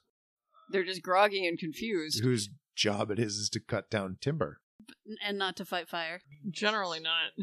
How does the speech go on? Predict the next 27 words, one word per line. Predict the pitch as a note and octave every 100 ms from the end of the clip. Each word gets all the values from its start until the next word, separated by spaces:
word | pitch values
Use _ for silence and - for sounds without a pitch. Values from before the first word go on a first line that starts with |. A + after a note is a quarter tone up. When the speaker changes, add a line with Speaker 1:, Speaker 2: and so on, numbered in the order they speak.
| F#3 _
Speaker 1:
I | -
guess | D4+
J-, | - E3
Jalen | - F#3 D#3+ C#3
will | C#3
try | - C#3
to |
roll | C3+ C3+
persuasion | - C3 - C3+ B2 B2 C3
to | C3
kind | - B2+
of | C3 -
organize | C3 A#2 C3 B2+ C3+ -
people | C#3 - B2
and, | B2 C3 C#3 -
and | - B2+ C3 -
do | C3 A#2+
what | A2+
Sable | - B2 B2+ C3
is | C3
saying. | - B2+ B2+ C3 C#3+ _ _ -
Oh |
my | C4 C#3 -
god. | B2+ A2 G#2+ D2+ - _ F4
Four. | D#4 D3+ C3+ A2+ - _ - - - - E2+ F2+ F#2+ -
Speaker 2:
Okay. | A2 A#2 D#3+ D3 -
<laughs> | A#2+